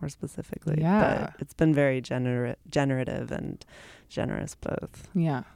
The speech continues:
Speaker 2: Yeah. I mean, I think the thing that's so amazing about this residency is just that we don't have to move ever.
Speaker 1: Oh my
Speaker 2: <laughs> Like,
Speaker 1: God,
Speaker 2: we can
Speaker 1: yeah.
Speaker 2: just be in the room. And so, which, eh,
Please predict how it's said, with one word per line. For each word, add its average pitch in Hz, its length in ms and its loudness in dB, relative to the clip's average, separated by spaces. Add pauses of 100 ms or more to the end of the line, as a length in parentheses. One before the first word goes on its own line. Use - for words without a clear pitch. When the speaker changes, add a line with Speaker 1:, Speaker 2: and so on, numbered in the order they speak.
(140)
Speaker 2:
Yeah. 185 320 6
I - 80 2
mean, 147 220 6
I 147 80 4
think 147 400 -2 (120)
the 143 520 2
thing 135 220 0
that's 127 200 -4
so - 520 -4
amazing 127 560 -2
about 127 480 -4 (320)
this - 340 0
residency 143 640 -2
is 143 120 -8
just - 260 -10
that - 120 -4
we 151 180 -4
don't 135 340 -2
have 147 240 -8
to 170 120 -6
move 190 680 -2
ever. 247 320 0 (200)
Speaker 1:
Oh 320 100 12
my - 120 6
Speaker 2:
<laughs> - 0 -
Like, - 20 4
Speaker 1:
God, - 280 6
Speaker 2:
we 285 60 0
can - 80 2
Speaker 1:
yeah. 151 140 8
Speaker 2:
just - 300 4
be 233 240 4
in 226 100 6
the 220 120 6
room. 196 420 6
And 208 180 4
so, 180 360 6 (420)
which, - 320 6 (320)
eh, - 80 -6